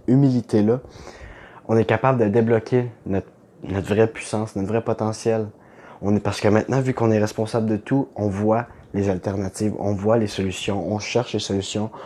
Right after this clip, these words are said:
au lieu de se cacher derrière une excuse bidon. La pire chose qui puisse arriver à n'importe qui ici, c'est de regretter toute sa vie d'avoir abandonné ses rêves à cause d'une excuse. De pas avoir poursuivi ses rêves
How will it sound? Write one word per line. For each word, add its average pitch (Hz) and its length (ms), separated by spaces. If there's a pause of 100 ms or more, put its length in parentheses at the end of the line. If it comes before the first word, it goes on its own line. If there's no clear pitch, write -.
(180)
au 104 160
lieu 107 80
de 107 120
se - 160
cacher 110 300
derrière 101 340
une 98 140
excuse 101 400
bidon. 98 400 (2750)
La 107 140
pire 143 260
chose 127 260
qui - 120
puisse - 200
arriver 98 280
à 95 60
n'importe 98 440
qui 113 160
ici, 110 320 (540)
c'est - 140
de 104 80
regretter 104 440
toute 110 220
sa 104 140
vie 104 100
d'avoir 92 400
abandonné 95 500
ses 95 220
rêves 95 400 (400)
à 98 80
cause 95 260
d'une 95 140
excuse. - 540 (760)
De 101 80
pas 117 160
avoir 113 220
poursuivi 107 480
ses 107 200
rêves 95 300